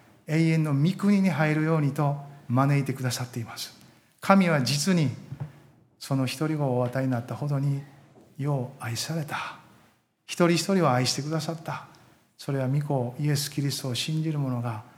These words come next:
一人として滅びることなく、永遠の命を持つためである。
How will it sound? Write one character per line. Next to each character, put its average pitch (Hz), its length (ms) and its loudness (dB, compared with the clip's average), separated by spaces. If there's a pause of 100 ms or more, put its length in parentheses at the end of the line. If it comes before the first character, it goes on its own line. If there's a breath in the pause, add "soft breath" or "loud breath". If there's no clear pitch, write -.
(400 soft breath)
一 - 240 -6
人 170 120 0
と 170 120 -2
し - 80 -2
て 135 80 -6
滅 131 260 -4
び 131 80 -2
る 127 60 -4
こ 120 120 -8
と 123 80 -10
な 113 120 -8
く、 123 160 -12 (720)
永 127 100 -4
遠 127 280 -2
の 123 100 -2
命 117 380 -4
を 110 40 -10 (400)
持 104 140 -12
つ - 140 -8
た - 120 -14
め 123 120 -14
で 113 100 -14
あ - 100 -12
る。 - 60 -18